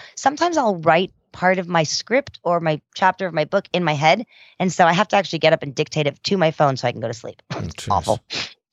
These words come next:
Speaker 1: I'm, I'm a Scorpio type A personality, <laughs> so.
Speaker 2: Yep, so am I.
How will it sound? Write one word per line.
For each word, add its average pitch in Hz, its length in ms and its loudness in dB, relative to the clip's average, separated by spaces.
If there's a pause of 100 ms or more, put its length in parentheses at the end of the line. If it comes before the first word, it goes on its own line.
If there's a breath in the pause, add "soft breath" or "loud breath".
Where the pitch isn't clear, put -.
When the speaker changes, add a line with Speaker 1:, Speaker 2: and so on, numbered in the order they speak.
(200 loud breath)
Speaker 1:
I'm, 254 340 2
I'm 269 120 2
a 226 60 0
Scorpio 190 500 0
type 175 300 -2
A 156 140 -2
personality, 131 720 -2
<laughs> - 0 -
so. - 200 0
Speaker 2:
Yep, 123 360 2
so 90 180 -4
am 117 140 2
I. 151 300 2